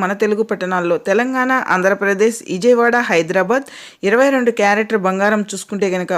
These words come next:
ఒక గ్రామ్ వచ్చి ఏడు వేల నూట యాభై రూపాయలు అయితే ఉంది. ఎనిమిది గ్రాములు సవరం చూసుకుంటే గనక యాభై ఏడు వేల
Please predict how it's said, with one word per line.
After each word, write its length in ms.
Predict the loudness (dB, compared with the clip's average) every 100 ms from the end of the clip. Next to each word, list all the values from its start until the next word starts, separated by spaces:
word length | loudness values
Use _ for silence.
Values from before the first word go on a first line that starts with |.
| -2
ఒక 120 | -4 -2
గ్రామ్ 240 | 0 0 -2
వచ్చి 240 | -4 -6 -6 -8 -20 -14 0 4
ఏడు 160 | 4 6
వేల 300 | 6 6 4 2
నూట 140 | 0 2 2
యాభై 200 | 2 0
రూపాయలు 280 | 0 2 2
అయితే 200 | 0 -2 -2
ఉంది. 180 | -4 -6 -6 -4
ఎనిమిది 300 | -2 0 2
గ్రాములు 360 | 2 2 2 0 -2 0
సవరం 340 | 2 2 0 -4
చూసుకుంటే 400 | -8 -8 -4 -2 -2
గనక 160 | -4 -6 -2 0
యాభై 260 | 0 0 2 2
ఏడు 160 | 4 4
వేల 240 | 4 4